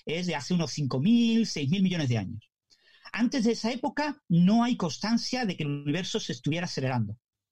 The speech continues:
Y estamos hablando de constancia observacional, es decir, no la vemos, no vemos la aceleración. Y vemos que la aceleración va acelerándose, o sea, la expansión va acelerándose desde un momento en el que no haya, eh, aceleración aparente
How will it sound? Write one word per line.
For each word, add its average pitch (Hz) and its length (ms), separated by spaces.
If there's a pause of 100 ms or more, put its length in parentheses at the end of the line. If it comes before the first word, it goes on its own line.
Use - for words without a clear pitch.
(140)
Y - 60
estamos 165 160
hablando 208 220
de 214 80
constancia 190 560
observacional, 147 800
es 131 120
decir, 123 180 (220)
no 151 460
la 135 140
vemos, 131 400
no 165 200
vemos 151 440
la 117 60
aceleración. 110 680 (260)
Y - 80
vemos 190 220
que 233 100
la 208 60
aceleración 160 520
va 254 160 (220)
acelerándose, 170 640
o 113 40
sea, 135 140
la - 60
expansión 123 480 (240)
va 147 60
acelerándose 196 380
desde 156 100
un 175 60
momento 208 200
en 139 100
el 120 120
que 135 100
no 156 240
haya, 175 320 (300)
eh, 135 240
aceleración 127 500
aparente 240 440